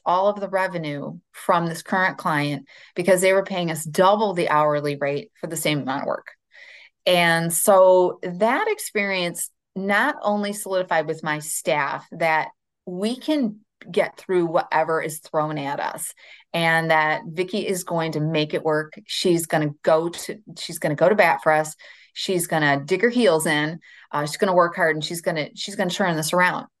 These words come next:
And so I think it gave them confidence in me as a leader. Um, but also just sort of that,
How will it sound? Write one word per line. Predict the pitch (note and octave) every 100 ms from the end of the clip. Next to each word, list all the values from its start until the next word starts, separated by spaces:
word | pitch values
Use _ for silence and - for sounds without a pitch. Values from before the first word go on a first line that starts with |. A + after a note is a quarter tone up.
| _
And | E3 D#3+ D#3+ D#3+ D#3 E3
so | - E3 D#3+ D#3 -
I | - D#3+
think | F#3+ G#3
it | -
gave | F#3
them | E3+ D#3
confidence | D3+ E3 E3+ E3+ E3+
in | D#3
me | D#3 D#3+
as | E3+
a | E3+
leader. | E3 E3 G3 G#3 _ _ - - _
Um, | D#3 D#3 D3+ D3+ D3+
but | E3 E3+ -
also | G3+ B3+ D#4
just | B3+ C4 C4
sort | C4 C#4+
of | A#3
that, | F3